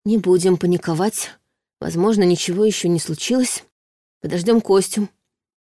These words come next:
Не стоит говорить остальным. Они ей ничем не помогут, только будут переживать».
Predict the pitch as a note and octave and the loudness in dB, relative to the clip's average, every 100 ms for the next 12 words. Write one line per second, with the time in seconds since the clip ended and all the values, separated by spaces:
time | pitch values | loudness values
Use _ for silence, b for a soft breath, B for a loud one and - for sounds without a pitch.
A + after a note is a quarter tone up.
0 | _ _ _ _ _ _ - G3+ - F3 | _ _ _ _ _ _ -6 -2 2 2
1 | E3 D#3+ D#3 D#3 F3+ E3 D3+ C#3+ _ _ | 2 0 0 -2 -2 -2 -2 -6 _ _
2 | _ _ _ _ _ - E3+ G3+ G3 F#3 | _ _ _ _ _ -2 2 4 4 4
3 | F#3+ F3 E3+ - F#3+ E3+ F3 E3 F#3+ A3 | 2 2 -2 0 2 0 0 0 2 2
4 | E3 D#3+ - b b G#3 G3+ - F#3 G3+ | 0 -4 -8 b b -2 0 0 2 2
5 | G#3 - G#3 G3+ G#3 D#3+ D3+ - | 2 2 0 2 0 0 -4 -8